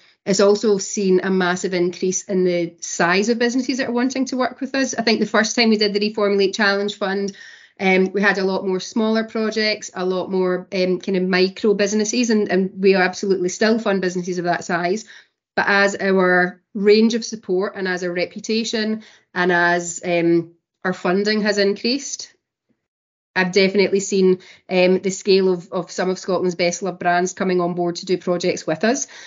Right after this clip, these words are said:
Um, in terms of the figures of how the project has impacted in dietary health in people in Scotland, um,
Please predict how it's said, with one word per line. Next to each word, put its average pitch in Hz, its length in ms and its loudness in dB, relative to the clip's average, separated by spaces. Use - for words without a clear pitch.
Um, 175 580 6
in 214 180 4
terms 226 460 4
of 190 420 0
the 208 120 -2
figures 190 640 0
of 175 480 0
how 202 180 2
the 196 160 2
project 185 800 0
has 190 180 -6
impacted 190 640 -2
in 180 140 0
dietary 170 560 -2
health 190 420 0
in 214 120 -2
people 202 260 -6
in 180 100 0
Scotland, 165 500 -4
um, 180 300 4